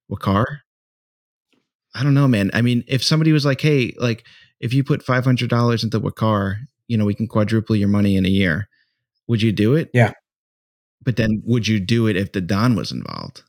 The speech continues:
Speaker 1: It's like, yeah, obviously.
Speaker 2: I would have to have somebody like that in there because, I mean, there's a lot of great
Speaker 1: Kir-
Speaker 2: names involved, but, like, uh,
Speaker 1: Kirby's
Speaker 2: where
Speaker 1: not
Speaker 2: are the
Speaker 1: there.
Speaker 2: great names? I know, like, it's, it's depressing.
Speaker 1: I
Speaker 2: You
Speaker 1: know.
Speaker 2: know,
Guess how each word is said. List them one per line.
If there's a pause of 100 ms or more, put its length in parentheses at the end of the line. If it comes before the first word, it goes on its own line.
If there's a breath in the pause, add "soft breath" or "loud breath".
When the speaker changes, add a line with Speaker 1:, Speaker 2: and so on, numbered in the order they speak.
(240)
Speaker 1:
It's
like, (180)
yeah, (100)
obviously.
Speaker 2:
I
would
have
to
have
somebody
like
that
in
there
because, (300)
I
mean,
there's
a
lot
of
great
Speaker 1:
Kir-
Speaker 2:
names
involved,
but,
like, (1000 soft breath)
uh,
Speaker 1:
Kirby's
Speaker 2:
where
Speaker 1:
not
Speaker 2:
are
the
Speaker 1:
there.
Speaker 2:
great
names? (300)
I
know, (100)
like,
it's, (380)
it's
depressing. (1300)
Speaker 1:
I
Speaker 2:
You
Speaker 1:
know.
Speaker 2:
know,